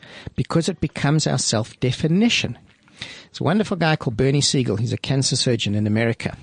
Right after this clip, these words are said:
He wrote a book called Love, Medicine, and Miracles. And he puts a really interesting theory forward in this book. People who heal are people who can see themselves as being healthy and well.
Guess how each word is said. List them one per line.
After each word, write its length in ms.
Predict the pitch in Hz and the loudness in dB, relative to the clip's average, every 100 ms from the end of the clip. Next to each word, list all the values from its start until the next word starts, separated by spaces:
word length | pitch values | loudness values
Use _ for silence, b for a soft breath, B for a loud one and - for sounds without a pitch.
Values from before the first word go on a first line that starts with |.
| - | -8
He 200 | 170 120 | -2 0
wrote 140 | 151 147 | 2 0
a 40 | |
book 200 | 117 131 | 0 -4
called 220 | - 107 | -2 -2
Love, 220 | 107 117 123 | 0 2 2
Medicine, 400 | 117 113 - 113 | 2 0 0 0
and 120 | 104 | 2
Miracles. 560 | 110 110 - - - - B B B B B B _ | 2 0 -2 -8 -8 -14 B B B B B B _
And 420 | 113 120 123 127 | 0 2 2 0
he 100 | - | -2
puts 280 | - 190 - | -2 -2 0
a 60 | 147 | 2
really 240 | 135 180 | 2 2
interesting 440 | 113 - 147 - 120 | 0 0 -2 -2 -4
theory 440 | - 143 135 110 | 0 2 4 2
forward 340 | - 113 110 | 0 -2 0
in 80 | 110 | 0
this 140 | 110 - | -2 -2
book. 280 | - - - | -4 -4 0
People 360 | 185 - 247 | 0 2 0
who 160 | - 156 | 2 0
heal 500 | 117 - 160 101 98 | 0 2 2 2 0
are 100 | 104 | -2
people 400 | - - - 147 | -4 -4 0 0
who 120 | 143 143 | 0 -2
can 180 | - | -4
see 340 | 110 - 175 190 | -2 0 2 2
themselves 720 | 196 156 - 110 101 101 - B B B - | 4 2 2 0 0 0 -4 B B B -6
as 120 | 107 | -6
being 400 | - 135 123 131 | -2 0 2 2
healthy 600 | 104 135 123 120 - - 113 | 0 0 0 0 -4 -4 0
and 160 | 104 | 0
well. 500 | 95 104 - - - | 0 0 -2 -6 -14